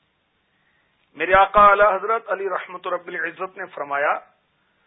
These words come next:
یہ غیر مسلم لیڈر،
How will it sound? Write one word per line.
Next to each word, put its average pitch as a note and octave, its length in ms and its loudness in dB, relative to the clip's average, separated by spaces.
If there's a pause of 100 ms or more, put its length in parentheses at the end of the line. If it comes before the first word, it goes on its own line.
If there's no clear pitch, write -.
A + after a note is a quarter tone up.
(1400)
یہ G3+ 400 0 (720)
غیر A3+ 440 4
مسلم G#3+ 520 -10
لیڈر، G3+ 460 2